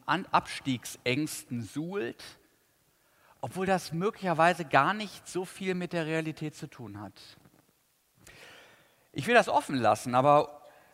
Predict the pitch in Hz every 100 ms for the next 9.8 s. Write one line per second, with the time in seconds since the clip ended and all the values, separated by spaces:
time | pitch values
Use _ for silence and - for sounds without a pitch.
0 | _ 165 - 254 - 120 - 117 113 143
1 | 143 170 214 202 160 - 233 320 254 156
2 | 123 113 - 156 156 165 165 - - 156
3 | 175 165 160 165 151 147 - 160 151 170
4 | 165 151 151 180 170 160 147 151 160 -
5 | 147 120 196 247 - 185 233 240 202 190
6 | - 185 170 160 - - - - 147 123
7 | 220 277 175 - - 147 139 202 170 147
8 | - - 156 185 233 202 175 - 185 262
9 | - - - - 147 - - -